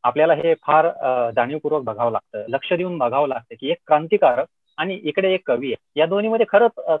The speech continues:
नेमकं काय connection आहे, आहे काय हे-, या दोन्हीचा कसा काय, अ, अ, एकमेकाशी काय दुरान्वयाने, दुरान्वयाने सुद्धा संबंध नाहीये तसं बघायला गेलं तर. पण आपण जर लक्ष देऊन बघितलं तर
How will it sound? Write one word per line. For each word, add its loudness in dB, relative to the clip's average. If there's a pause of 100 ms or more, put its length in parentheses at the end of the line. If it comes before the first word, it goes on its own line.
(120)
नेमकं 0
काय 4
connection -6
आहे, -20 (100)
आहे 4
काय -4
हे-, -10
या 2
दोन्हीचा -2
कसा -2
काय, 0 (100)
अ, -2
अ, -4 (260)
एकमेकाशी -2
काय 6
दुरान्वयाने, 4
दुरान्वयाने 4
सुद्धा 0
संबंध -2
नाहीये -6
तसं -10
बघायला -14
गेलं -20 (420)
तर. -2
पण -2
आपण -2
जर 4
लक्ष -4
देऊन -4
बघितलं -12 (420)
तर 0